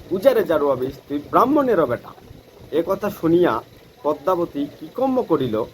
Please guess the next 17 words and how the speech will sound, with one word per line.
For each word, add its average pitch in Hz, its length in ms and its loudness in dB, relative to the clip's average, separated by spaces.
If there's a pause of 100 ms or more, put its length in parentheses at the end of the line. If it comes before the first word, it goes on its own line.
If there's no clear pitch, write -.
(220)
নেমুকের 214 460 0
বিশ্বনাথ 147 520 -6 (420)
সঙ্গে 214 240 0
করে 139 260 0
নিল। 98 160 -8 (640)
জয় 165 160 4
জয় 202 220 2
বলে 160 240 2
পদ্মা 123 260 -6 (260)
লোটনে 196 440 -2
পড়িল, 123 340 -2 (1200)
তেত্রিশ 277 560 0 (140)
কোটি 226 200 -10
জারুয়া 170 400 4
বিষ 143 220 -4 (400)
চাকুলেতে 190 520 -2
গেল। 104 280 -6